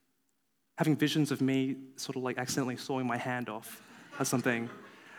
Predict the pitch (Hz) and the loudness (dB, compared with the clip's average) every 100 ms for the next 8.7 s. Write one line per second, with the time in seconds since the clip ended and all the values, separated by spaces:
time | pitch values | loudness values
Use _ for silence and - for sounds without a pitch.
0 | - - - _ _ - 196 - - - | -20 -20 -20 _ _ -20 -20 -20 -20 -20
1 | - - _ _ _ _ _ 160 208 269 | -20 -20 _ _ _ _ _ 8 12 12
2 | 220 240 - 202 175 - 254 - - - | 12 10 8 6 6 4 0 0 -2 4
3 | 151 160 - 151 147 - 143 180 120 123 | 6 4 2 0 0 -2 0 2 2 2
4 | - 480 523 - - - - - - - | 0 2 -2 -4 -14 -14 -12 -12 -16 -20
5 | - _ _ _ _ _ - 165 165 170 | -20 _ _ _ _ _ 0 2 6 8
6 | 240 311 302 - 240 180 214 - 247 254 | 12 12 12 12 10 12 8 8 8 6
7 | 151 - 156 175 175 - 151 139 131 - | 4 2 4 6 4 2 0 0 -2 0
8 | 151 147 147 131 131 120 123 | 2 4 2 0 -2 -2 -4